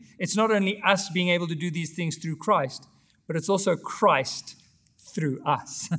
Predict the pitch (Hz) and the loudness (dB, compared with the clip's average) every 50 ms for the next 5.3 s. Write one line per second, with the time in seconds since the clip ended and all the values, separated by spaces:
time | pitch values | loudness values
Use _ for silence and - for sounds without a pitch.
0 | - - - - - - - - 175 165 190 208 185 196 196 180 165 156 131 127 | -6 -10 -18 -16 -14 -14 -4 -4 -2 2 2 2 2 4 2 2 2 0 0 0
1 | 170 208 208 180 147 160 156 147 - - - - - - _ - - 165 165 180 | 2 2 2 2 0 -2 -4 -4 -4 -8 -14 -18 -20 -20 _ -4 0 0 0 2
2 | - 175 165 165 156 165 160 160 - 170 160 151 143 156 - - - - 156 151 | 2 0 0 0 0 -4 -6 -6 -4 -4 -4 -4 -4 -6 -12 -20 -16 -10 -8 -4
3 | 151 185 202 196 202 - - - 156 - - - - 190 165 139 123 117 120 - | 0 2 2 2 0 -4 -6 -6 -6 -6 -4 -2 0 0 0 0 -2 -6 -8 -14
4 | - - _ _ _ _ _ _ _ _ _ _ _ - - 156 151 147 - - | -20 -20 _ _ _ _ _ _ _ _ _ _ _ -12 -6 -4 -2 -2 -2 -4
5 | 139 117 - - - - | -8 -10 -12 -16 -18 -18